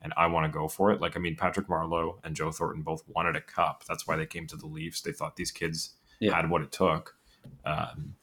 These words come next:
Speaker 1: I mean, they were a little early, and those guys were a little late. But, um,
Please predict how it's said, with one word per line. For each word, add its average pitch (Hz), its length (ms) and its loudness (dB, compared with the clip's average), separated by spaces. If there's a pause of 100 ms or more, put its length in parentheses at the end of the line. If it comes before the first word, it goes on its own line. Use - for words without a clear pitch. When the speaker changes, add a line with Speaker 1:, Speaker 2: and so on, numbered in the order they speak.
(180)
Speaker 1:
I 80 40 -6
mean, 82 140 2
they 78 80 4
were 78 100 4
a 82 60 4
little 98 200 8
early, 78 320 2
and 80 240 -2 (120)
those 85 200 2
guys 80 220 4
were 80 100 4
a 78 60 4
little 82 200 4
late. - 340 0
But, - 260 2 (880)
um, 85 600 6